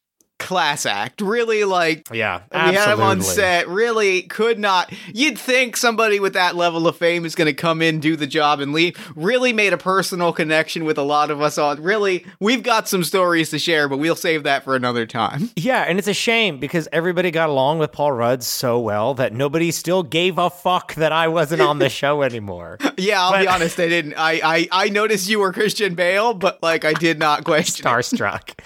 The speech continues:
Speaker 2: But it's been a while, Jeff, since we've made this show. I went away to Colorado for a quick gig, and I didn't bring my shit 'cause I didn't, and I didn't want to.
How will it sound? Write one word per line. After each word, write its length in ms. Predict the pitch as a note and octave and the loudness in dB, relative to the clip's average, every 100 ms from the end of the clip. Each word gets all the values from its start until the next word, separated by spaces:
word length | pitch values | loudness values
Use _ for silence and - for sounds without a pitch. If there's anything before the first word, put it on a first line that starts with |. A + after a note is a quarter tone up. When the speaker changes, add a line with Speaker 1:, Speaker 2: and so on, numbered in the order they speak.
| - - - _ | -20 -20 -20 _
Speaker 2:
But 100 | A3 | 0
it's 100 | D#4 | 0
been 140 | - C#4 | 0 2
a 80 | C#4 | 4
while, 340 | G3+ C#3+ G#2 | 4 2 0
Jeff, 200 | G#2+ C#3 | 0 -2
since 140 | D#3 | -2
we've 160 | D3+ D#3+ | -4 -2
made 180 | E3+ E3+ | -2 -2
this 140 | D3 | -2
show. 240 | - F3 B2+ | -2 0 0
I 80 | |
went 160 | A2+ F3 | 0 0
away 240 | F3 F3 | 0 0
to 40 | F3 | -2
Colorado 600 | - E3 C#3+ C3+ C3 D#3+ | -2 -2 0 2 2 0
for 160 | - | -2
a 40 | B2 | -6
quick 360 | - C3 G#2+ | -4 -8 -8
gig, 500 | G#2+ A2+ A2 D3 D3+ _ _ | -4 0 0 -2 -6 _ _
and 140 | C3+ | 0
I 40 | B2+ | 0
didn't 200 | C3 C#3 | 0 0
bring 240 | C3+ D#3+ | 0 2
my 140 | D3+ B2+ | 0 0
shit 460 | - B2+ C#3 - | 0 0 0 -2
'cause 200 | - B2+ | -6 -2
I 340 | B2+ A2+ G#2 F2 _ - | 2 2 -2 -8 _ -10
didn't, 300 | G#2 A#2 C3+ _ _ - - | -6 -4 -6 _ _ -20 -6
and 260 | A2 A#2 A2+ | -2 0 0
I 60 | |
didn't 180 | A2 A#2+ | 0 0
want 220 | A#2+ C3+ | 0 -2
to. 220 | - E3+ | -2 -4